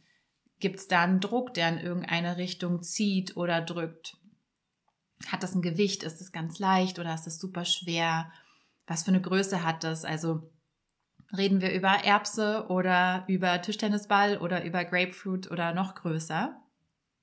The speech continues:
Und wie verändert sich das auch, wenn ich meine Aufmerksamkeit dorthin lenke?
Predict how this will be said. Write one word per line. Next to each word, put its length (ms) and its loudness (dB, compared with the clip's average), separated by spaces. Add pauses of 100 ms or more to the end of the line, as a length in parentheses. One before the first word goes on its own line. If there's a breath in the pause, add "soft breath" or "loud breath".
(300)
Und 140 2
wie 80 0
verändert 540 2
sich 160 -6
das 180 -6
auch, 300 -6
wenn 120 -4
ich 120 -6
meine 240 -2
Aufmerksamkeit 800 -6
dorthin 500 -6 (440 loud breath)
lenke? 680 -2